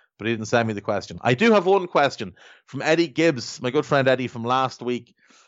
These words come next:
Um, name a Premier League eleven, my, my Premier League eleven,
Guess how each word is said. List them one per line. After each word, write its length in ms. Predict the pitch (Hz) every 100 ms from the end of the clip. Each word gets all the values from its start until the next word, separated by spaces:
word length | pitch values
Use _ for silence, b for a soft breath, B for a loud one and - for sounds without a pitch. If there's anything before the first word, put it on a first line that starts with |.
| b -
Um, 840 | 120 120 117 117 117 113 117 117 - _ - _ _ _ _ _ -
name 440 | 139 190 202 185
a 80 | 147
Premier 460 | - - 180 175 160
League 220 | 156 135
eleven, 460 | 131 131 120 101 101
my, 340 | 113 135 151 123
my 300 | 127 131 151
Premier 400 | 143 143 127 120
League 200 | 113 110
eleven, 440 | 107 104 92 95